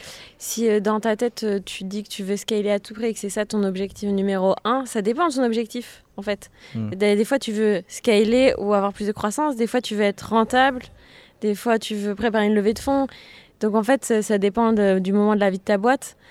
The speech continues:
Speaker 1: Si tu veux préparer une levée de fonds, peut-être que tu vas pas te focus sur le recrutement là tout de suite parce qu'en fait, euh, tu veux juste avoir les bonnes métriques et être à l'aise pour, euh, faire ta levée. Euh, si tu veux, euh, être, avoir, euh, une grande croissance d'un coup, euh, là, tu vas te focus sur ça.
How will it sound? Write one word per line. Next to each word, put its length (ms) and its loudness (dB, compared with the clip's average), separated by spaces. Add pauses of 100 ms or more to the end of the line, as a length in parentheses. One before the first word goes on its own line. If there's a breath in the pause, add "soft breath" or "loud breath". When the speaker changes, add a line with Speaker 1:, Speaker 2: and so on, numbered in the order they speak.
(160 soft breath)
Speaker 1:
Si 160 -8
tu 140 -4
veux 120 4
préparer 340 0
une 100 6
levée 180 4
de 60 -6
fonds, 140 0
peut-être 180 2
que 80 -6
tu 160 -6
vas 120 2
pas 200 2
te 80 -8
focus 380 -4
sur 200 -2
le 60 2
recrutement 400 -2
là 140 2
tout 100 -4
de 60 -8
suite 380 -6
parce 160 -6
qu'en 140 -4
fait, 260 -4
euh, 120 -2
tu 180 -14
veux 120 -2
juste 280 -6
avoir 280 -2
les 100 -4
bonnes 240 0
métriques 560 -2 (360 soft breath)
et 80 0
être 220 -2
à 80 4
l'aise 260 4
pour, 240 -4
euh, 160 2
faire 200 -10
ta 120 -4
levée. 420 0 (520 soft breath)
Euh, 240 2
si 220 -4
tu 180 -6
veux, 300 2
euh, 280 2 (120)
être, 320 -2
avoir, 400 0
euh, 180 2
une 140 2
grande 200 0
croissance 420 -4
d'un 160 2
coup, 320 0
euh, 80 2
là, 160 2
tu 140 -10
vas 100 4
te 60 -4
focus 280 -12
sur 180 -8
ça. 220 -2